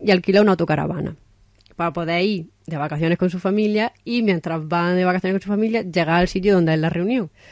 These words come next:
Y, y bueno, esto lo hace en secreto para no decirle a los demás que se va de tra-, a trabajar. Y bueno, la verdad que la he vuelto a ver y, y sigue teniendo momentos que me han parecido divertidos, ¿vale? Es,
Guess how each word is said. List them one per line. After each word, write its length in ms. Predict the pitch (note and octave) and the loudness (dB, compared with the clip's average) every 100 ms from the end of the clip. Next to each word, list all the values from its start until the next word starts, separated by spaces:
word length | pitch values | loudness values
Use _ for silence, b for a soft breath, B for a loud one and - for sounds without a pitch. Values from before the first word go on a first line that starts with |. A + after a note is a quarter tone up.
| B B _ | B B _
Y, 400 | F#3+ F3+ F3 E3+ E3+ E3+ E3 D#3+ _ _ _ _ _ _ _ | -6 -4 -4 -6 -6 -8 -10 -14 _ _ _ _ _ _ _
y 80 | F#3+ | 2
bueno, 200 | G3 F3 | 4 2
esto 140 | F3 | -2
lo 60 | F3 | -2
hace 120 | F3+ | -2
en 60 | F3 | -2
secreto 300 | E3+ F#3+ F3+ | -2 -2 0
para 100 | E3 | 0
no 80 | |
decirle 380 | D#3+ E3 E3+ E3 | 0 -4 -4 -2
a 80 | D#3+ | -2
los 140 | D#3+ | -2
demás 240 | D#3 D#3+ E3 | -2 -2 0
que 140 | F3 | -2
se 140 | - D#3+ | -2 -2
va 140 | D#3 | -2
de 100 | D#3 | -4
tra-, 600 | D#3 D#3 - D#3+ D#3 D#3 - | -6 -8 -8 -8 -8 -10 -14
a 200 | - D#3 | -12 -10
trabajar. 500 | D3+ D#3 E3 G#3 B3 b b b _ | -6 -8 -6 -8 -10 b b b _
Y 180 | G3+ G3+ | -2 0
bueno, 220 | F#3+ F#3 | 2 0
la 60 | D#3 | 0
verdad 140 | E3 | -2
que 60 | A3+ | 0
la 60 | |
he 40 | A3 | 0
vuelto 260 | G3+ - | 0 -2
a 40 | D3+ | -6
ver 240 | D#3 C4+ - - _ _ | -4 -6 -10 -20 _ _
y, 480 | - G3+ F3+ E3 D3+ - | -6 -4 -2 -4 -6 -8
y 100 | - | -8
sigue 260 | E3+ F#3+ | -2 -2
teniendo 420 | G#3+ G3+ G3 A3 | 0 -2 0 0
momentos 340 | G#3+ E3 E3+ G#3 | 0 -2 -2 -2
que 80 | F3 | -4
me 40 | |
han 60 | D#3 | -2
parecido 380 | F3 E3+ G3 - | -4 -2 -4 -6
divertidos, 600 | F3+ D3+ - E3+ D#3+ D3 | -6 -6 -4 -4 -4 -4
¿vale? 300 | D#3 F3 - | -8 -10 -12
Es, 120 | - | -16